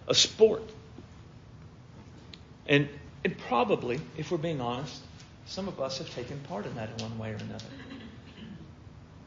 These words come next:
But is that pleasing to our Heavenly Father? Do we say in a moment, "I could,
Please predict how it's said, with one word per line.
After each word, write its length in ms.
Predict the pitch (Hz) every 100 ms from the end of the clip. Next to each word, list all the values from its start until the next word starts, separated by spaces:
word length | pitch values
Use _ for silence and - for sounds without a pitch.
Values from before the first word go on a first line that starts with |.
| - - - - -
But 100 | 151
is 120 | 139
that 240 | 151 -
pleasing 480 | - 185 185 147 131
to 120 | 127
our 80 | 131
Heavenly 360 | 127 147 147 143
Father? 340 | 143 208 - - - - - - - - - - - - - -
Do 60 | 147
we 80 | 143
say 220 | - 190
in 80 | 196
a 40 |
moment, 340 | 175 151 151 -
"I 100 | 160
could, 180 | 190 -